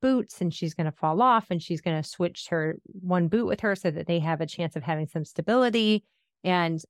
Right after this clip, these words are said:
all, and you get closer and closer. Dylan's enthusiasm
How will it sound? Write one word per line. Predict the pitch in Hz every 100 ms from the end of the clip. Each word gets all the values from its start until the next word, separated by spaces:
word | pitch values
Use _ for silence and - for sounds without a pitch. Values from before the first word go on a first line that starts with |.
| _ -
all, | 202 196 -
and | 190 180
you | 180
get | 175 -
closer | 196 180 170
and | 165
closer. | 190 - 190 180 - _ _ -
Dylan's | 202 202 190
enthusiasm | 175 160 - 220 214 208 202 196 208 196 196